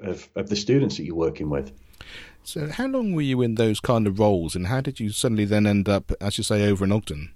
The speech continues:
Speaker 1: <laughs> Okay, this is where it gets complicated. So, um, the whole class teaching came about in two thousand and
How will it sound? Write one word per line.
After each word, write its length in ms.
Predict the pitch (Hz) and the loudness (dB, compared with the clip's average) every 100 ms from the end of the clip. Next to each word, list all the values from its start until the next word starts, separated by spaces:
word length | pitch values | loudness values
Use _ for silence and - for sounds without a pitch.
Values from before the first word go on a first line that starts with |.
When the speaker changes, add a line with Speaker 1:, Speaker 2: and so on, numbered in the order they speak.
| - - - - - - - | -20 -20 -20 -20 -20 -12 -8
Speaker 1:
<laughs> 80 | - - - - - - - - | -8 -8 -10 -8 -8 -6 -4 0
Okay, 480 | 139 139 139 123 | 2 2 2 2
this 100 | 131 | 0
is 80 | - | -2
where 180 | 139 127 | -2 0
it 60 | 110 | 0
gets 180 | 117 | -2
complicated. 880 | - 127 113 107 104 104 101 101 101 | -2 -2 -2 -6 -4 -2 -2 -6 -6
So, 300 | - 151 143 | 0 2 2
um, 300 | 147 143 143 - - - _ _ _ - | 2 2 0 -4 -20 -20 _ _ _ -10
the 100 | 131 | -2
whole 240 | 190 185 | 2 2
class 300 | - 165 156 | 0 -6 -4
teaching 340 | - 151 - 104 | 0 0 -2 -4
came 180 | 110 | -2
about 280 | 104 107 104 | -2 -4 -6
in 60 | 104 | -6
two 180 | - 131 | -6 -4
thousand 680 | 120 110 104 110 104 101 - | -2 0 0 -2 -2 -2 -4
and 160 | 104 | -8